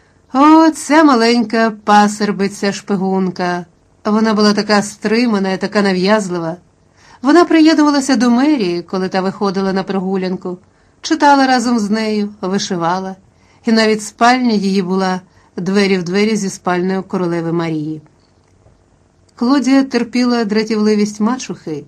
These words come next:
і плакала доти, поки Мері ставало ніяково. І вона першою не поспішала з примиренням.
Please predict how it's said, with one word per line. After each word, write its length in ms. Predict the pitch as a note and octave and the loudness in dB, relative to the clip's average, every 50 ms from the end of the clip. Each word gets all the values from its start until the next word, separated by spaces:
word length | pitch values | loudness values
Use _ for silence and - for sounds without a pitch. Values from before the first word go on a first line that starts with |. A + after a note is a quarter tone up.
| _ _ | _ _
і 140 | - G3+ G3+ | -4 -4 -4
плакала 540 | G#3 G#3 A3 A#3+ C4 C4 - A#3 G#3+ G#3 G3 | -2 -2 -2 -2 -2 -2 -2 -2 -2 -2 -2
доти, 460 | E3+ G#3+ B3 C4+ C4 B3 A#3 A#3 A3+ A3 | -2 -2 -4 -6 -6 -6 -6 -8 -8 -8
поки 280 | - G3+ G3 G3+ G#3+ G3 | -6 -6 -4 -2 0 0
Мері 320 | G3 F#3+ G3 G#3 G#3 G#3 | 0 0 0 -2 -2 -4
ставало 520 | G#3 G#3 - - F#3+ F3 F3 F3 F3 F3 F3 | -6 -6 -8 -6 -4 -4 -2 -2 -2 -4 -4
ніяково. 580 | F3 E3+ E3 E3 E3 E3 E3+ E3+ D#3+ D#3+ E3 - _ _ _ _ _ _ _ _ - _ | -4 -4 -4 -4 -6 -10 -10 -10 -10 -12 -12 -16 _ _ _ _ _ _ _ _ -14 _
І 120 | - A#3+ A#3+ | -2 0 2
вона 240 | A#3+ B3 A#3+ A#3+ A#3 | 2 2 2 2 0
першою 560 | G#3+ - B3 B3+ C4 C4+ - - B3 B3 A#3+ | 0 -2 -2 -2 -2 -4 -6 -4 -4 -2 -2
не 120 | A#3+ B3 | -2 -4
поспішала 640 | B3+ - C4+ C4+ - C#4+ C4+ C4+ - A3+ A3 G#3+ A#3 | -4 -4 -8 -6 -4 -6 -6 -4 -2 -2 -2 -2 -2
з 80 | A#3 - | -4 -6
примиренням. 720 | - A3+ A#3 G#3+ G3 F3 D#3+ D#3+ D3+ D3+ D3 C#3+ D3 D3 | -6 -4 -2 -2 -2 -2 -4 -6 -8 -8 -8 -10 -12 -16